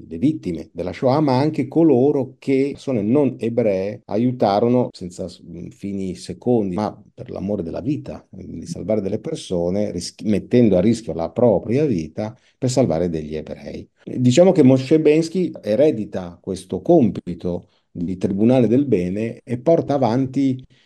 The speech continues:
una personale anche battaglia per espandere il concetto di giusto, che prima appunto erano soltanto non ebrei che avevano rischiato la vita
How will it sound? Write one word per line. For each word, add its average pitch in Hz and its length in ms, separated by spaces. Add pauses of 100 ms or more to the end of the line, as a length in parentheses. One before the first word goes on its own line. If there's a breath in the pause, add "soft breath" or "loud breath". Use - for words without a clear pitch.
(180)
una 113 600
personale 123 800
anche 98 920
battaglia 131 760
per 110 520
espandere 127 680
il - 360
concetto 127 400
di 104 140
giusto, - 720
che - 100
prima 120 240
appunto 120 300
erano 107 180
soltanto 120 600
non 143 260
ebrei 123 500
che 127 140
avevano 107 340
rischiato 123 360
la 113 180
vita 110 580